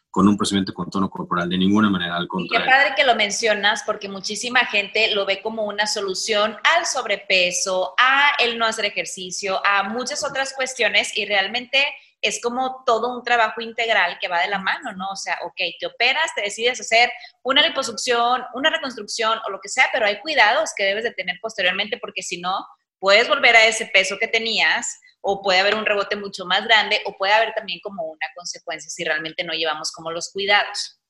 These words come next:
Speaker 2: ¿no?
Speaker 1: Exactamente, exactamente.
Speaker 2: Ok.
Speaker 1: Ahora, en cuanto a los procedimientos más comunes, eh, eh, lo, probablemente la, la, el, al menos en mi práctica, la cirugía número uno es la cirugía de busto,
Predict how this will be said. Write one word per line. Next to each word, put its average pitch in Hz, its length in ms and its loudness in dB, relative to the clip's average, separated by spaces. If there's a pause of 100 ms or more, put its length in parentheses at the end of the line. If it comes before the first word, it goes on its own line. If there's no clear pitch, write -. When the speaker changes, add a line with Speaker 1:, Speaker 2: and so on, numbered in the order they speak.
(500)
Speaker 2:
¿no? - 60 -4
Speaker 1:
Exactamente, 123 520 4 (380)
exactamente. 101 720 -4 (280)
Speaker 2:
Ok. 220 240 -6
Speaker 1:
Ahora, 131 120 6
en 127 60 4
cuanto 127 180 4
a 123 40 6
los - 60 0
procedimientos 147 500 6
más 147 300 6
comunes, 131 800 4 (280)
eh, 107 500 0 (420)
eh, 104 640 0 (480)
lo, - 460 0 (300)
probablemente 143 680 8
la, 104 420 2
la, 107 220 0
el, 101 380 -2
al 104 120 2
menos 123 300 4
en 104 160 2
mi 98 160 0
práctica, 117 640 0 (360)
la 107 160 -2
cirugía 107 300 0
número 131 260 4
uno 117 240 6
es 120 60 -2
la 117 100 -2
cirugía 104 420 0
de 107 240 2
busto, 110 560 0